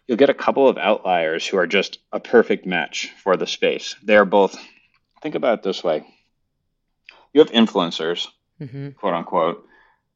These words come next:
Speaker 1: who just have large audiences,
Speaker 2: Right.
Speaker 1: right? But they're not necessarily, or it's hard to believe the authenticity of their, of their love of,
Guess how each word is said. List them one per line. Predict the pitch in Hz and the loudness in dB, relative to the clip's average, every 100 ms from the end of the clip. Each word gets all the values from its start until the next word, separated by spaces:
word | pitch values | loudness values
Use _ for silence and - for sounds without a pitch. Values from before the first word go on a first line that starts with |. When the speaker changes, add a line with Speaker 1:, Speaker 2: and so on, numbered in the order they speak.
| - | -6
Speaker 1:
who | 123 | 0
just | 123 | 0
have | - 113 101 | 6 4 6
large | 98 95 | 2 4
audiences, | 92 87 71 73 60 - - - _ _ _ - | 2 -2 -4 -10 -16 -14 -14 -16 _ _ _ -10
Speaker 2:
Right. | 135 | -4
Speaker 1:
right? | 95 90 | -2 -2
But | 98 | 0
they're | 120 | 2
not | 151 107 | 4 2
necessarily, | 120 110 101 - 113 110 98 92 - _ _ _ | 0 0 0 4 6 6 2 0 -4 _ _ _
or | 123 120 113 | -10 -2 -2
it's | - | -2
hard | - 135 | 2 4
to | 120 | 4
believe | 104 110 98 | 2 2 2
the | 95 | 4
authenticity | 92 92 - 95 104 - 95 90 | 4 4 -4 -10 -10 -10 -8 -8
of | 80 | -4
their, | 92 92 | -2 -2
of | - 92 | -2 -4
their | 95 92 | 0 0
love | 90 95 90 90 | 4 4 4 0
of, | 90 90 87 85 | -2 0 -2 -8